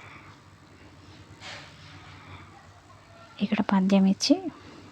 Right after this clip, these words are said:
పద్యం ఇచ్చి ప్రశ్నలు అడిగారు. "తన వారు లేని చోటను, జనువించకలోని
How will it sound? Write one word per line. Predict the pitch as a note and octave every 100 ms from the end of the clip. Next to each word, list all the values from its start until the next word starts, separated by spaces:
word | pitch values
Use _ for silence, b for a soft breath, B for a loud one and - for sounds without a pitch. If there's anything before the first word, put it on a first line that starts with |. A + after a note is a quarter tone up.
| B B - - - - - B B B B B B - G#3+
పద్యం | G3 G#3 G3+
ఇచ్చి | G3 -
ప్రశ్నలు | G3 - G3 G3
అడిగారు. | F#3+ G3 F#3+ - - G3+
"తన | F#3+
వారు | F#3+ F#3+ G3 G3+
లేని | F#3+ F#3+ F#3+ F#3+
చోటను, | F#3 F#3+ F#3+ C4+
జనువించకలోని | G#3 F#3 G3 G#3 G3+ G#3+ - F#3+ F#3 F#3+